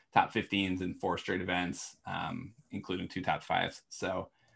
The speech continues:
I think that's why, you know, the people who are more plugged into the European Tour, he's won twice there, I think, um, in the past year. And I think that's probably why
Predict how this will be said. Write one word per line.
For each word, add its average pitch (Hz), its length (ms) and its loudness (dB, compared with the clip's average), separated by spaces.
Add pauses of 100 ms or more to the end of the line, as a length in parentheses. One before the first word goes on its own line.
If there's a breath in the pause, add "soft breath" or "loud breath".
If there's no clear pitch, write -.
(320)
I - 20 -4
think 131 160 6
that's 104 240 4
why, 95 640 8 (360)
you - 80 -10
know, 104 140 2
the 98 60 -4
people 104 280 0
who 95 60 2
are 95 160 0
more 92 720 2
plugged 95 220 2
into 90 140 -2
the 95 60 -2
European 98 380 0
Tour, 98 200 4
he's 92 180 -2
won 92 160 -2
twice 95 300 -4
there, 104 360 0
I 104 60 -6
think, 104 480 -4
um, 98 260 -8
in 90 80 -4
the 90 60 -10
past 92 280 0
year. 110 340 -2 (120)
And 95 480 -4
I - 60 -8
think 90 160 -4
that's 90 120 -6
probably 92 280 -4
why 87 340 0